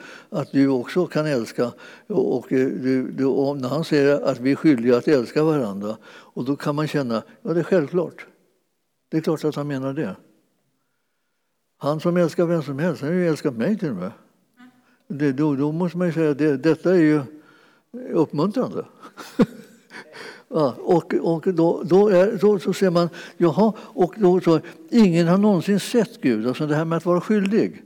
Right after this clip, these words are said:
Eh, alltså, eh, han väntar sig en viss frukt eller konsekvens av det här, att hans kärlek har nått in i ditt hjärta och du har tagit emot den.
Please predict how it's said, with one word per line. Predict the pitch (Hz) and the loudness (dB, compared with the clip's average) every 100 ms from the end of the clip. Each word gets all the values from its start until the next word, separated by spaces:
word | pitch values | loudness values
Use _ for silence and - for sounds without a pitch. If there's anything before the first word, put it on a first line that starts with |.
| - _ _ _ - - - _ | -20 _ _ _ -20 -20 -20 _
Eh, | 226 143 190 175 | -4 -4 -2 -4
alltså, | 151 156 139 - - - | -2 0 -2 -6 -16 -4
eh, | 156 160 | -2 0
han | 156 175 | -2 -2
väntar | 170 190 156 175 | 0 0 0 -2
sig | 175 180 | 0 -2
en | 165 | 0
viss | 185 - - - 277 247 | 0 -2 -4 -4 -4 -6
frukt | 147 202 214 170 - | -4 -2 -2 -4 -4
eller | 147 131 139 | -4 -2 -4
konsekvens | - 170 156 185 - 226 185 - | -4 -6 -2 -2 2 2 0 -6
av | - 139 127 | -4 -2 -2
det | 135 | -2
här, | 123 113 - - | -2 -4 -6 -6
att | 135 131 | -4 -4
hans | - 143 151 | -6 -4 -4
kärlek | - 175 139 135 151 | -2 0 0 -2 -4
har | 165 | -4
nått | 151 143 | -4 -2
in | 147 139 | -4 -4
i | 143 | -4
ditt | 127 127 | -4 -2
hjärta | 139 - 135 | -4 -2 -6
och | |
du | 127 | -4
har | 135 | -6
tagit | 131 143 131 156 | -4 -4 -2 -2
emot | 151 180 160 | -2 -4 -4
den. | 107 104 | -6 -6